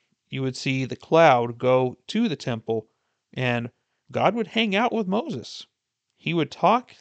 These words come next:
like they were friends. That's really interesting.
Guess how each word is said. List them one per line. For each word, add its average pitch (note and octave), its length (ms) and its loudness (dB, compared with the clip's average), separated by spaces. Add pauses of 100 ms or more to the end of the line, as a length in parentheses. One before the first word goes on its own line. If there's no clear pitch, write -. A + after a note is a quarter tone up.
like D3 200 -2
they E3 120 -2
were D#3+ 120 -2
friends. - 920 -8 (840)
That's - 320 -8
really C3+ 320 0
interesting. - 520 -10